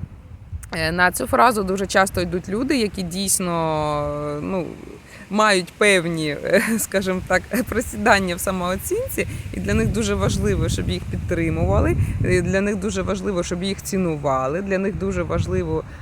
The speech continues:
щоб, е, ну, скажімо так, їх підносили, да, такого, що вони єдині, що вони можуть, да, тобто це може бути як низька самооцінка, так і завишена, але тим не менш, все одно тут, е, ця фраза, що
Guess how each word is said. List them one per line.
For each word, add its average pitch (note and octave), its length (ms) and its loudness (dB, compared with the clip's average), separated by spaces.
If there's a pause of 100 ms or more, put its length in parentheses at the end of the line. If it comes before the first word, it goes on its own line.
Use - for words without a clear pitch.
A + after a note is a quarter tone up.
(120)
щоб, E3+ 380 0
е, D3+ 800 0 (220)
ну, F#3 280 -4
скажімо D#3+ 280 -4
так, - 100 -4 (320)
їх G#3+ 200 -4
підносили, F3+ 840 -2
да, F#3+ 200 0
такого, F3 480 -2
що F3 180 -4
вони G3+ 280 4
єдині, F#3 640 0
що E3 180 -6
вони F3+ 200 -2
можуть, F#3+ 360 -2
да, A3 140 4
тобто G3+ 240 -4
це A3 120 -2
може G#3+ 220 -2
бути G3+ 320 -2
як G3 140 2
низька G#3+ 300 -2
самооцінка, F#3+ 640 -2
так F#3 180 -2
і F3 60 -4
завишена, F3 580 -2
але F#3+ 240 2
тим G3+ 320 -2
не F3+ 100 0
менш, D#3+ 500 -2 (480)
все - 280 -2
одно F#3+ 640 2
тут, A3 220 2
е, F3+ 380 4
ця F#3 140 2
фраза, A3+ 420 6
що - 140 -4